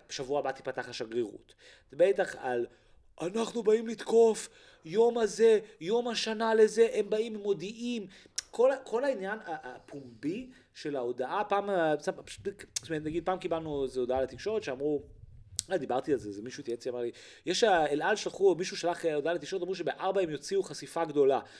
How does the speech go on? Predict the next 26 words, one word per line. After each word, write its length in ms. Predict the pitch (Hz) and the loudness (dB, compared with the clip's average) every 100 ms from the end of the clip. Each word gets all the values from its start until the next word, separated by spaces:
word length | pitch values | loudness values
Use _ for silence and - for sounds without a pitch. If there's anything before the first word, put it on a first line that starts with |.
| - - | -20 -8
אה, 140 | 123 117 | -6 0
להיערך 420 | 120 120 165 247 | 0 2 0 2
לזה, 200 | 247 226 | 2 4
לעשות 340 | 151 127 185 | 2 2 -2
ידיעה, 340 | 190 131 139 214 | 0 2 4 4
ואז 140 | 180 190 | 2 0
אמרתי 200 | 202 196 | 0 2
לו, 200 | 185 - | 2 0
אחי, 240 | - 175 147 _ _ _ | -4 -4 -4 _ _ _
הם 60 | 143 | -4
לא 60 | 147 | -2
הולכים 180 | 143 | -4
להוציא, 220 | 135 - 127 | -8 -10 -14
זה, 140 | 135 151 | -10 -6
זה, 240 | 139 131 | -2 -2
זה 100 | 127 | 0
לא 80 | 143 | 0
מעניין 240 | 156 139 135 | 0 -2 -4
אותנו. 240 | 120 104 98 - - | -6 -8 -12 -20 -8
אם 100 | 226 | -4
הם 60 | 233 | -2
רוצים 220 | 190 202 | -2 -2
להודיע 360 | 185 131 160 208 | -2 4 4 4
לנו 200 | 220 226 | 0 -2
על 60 | |
זה, 140 | 220 | 0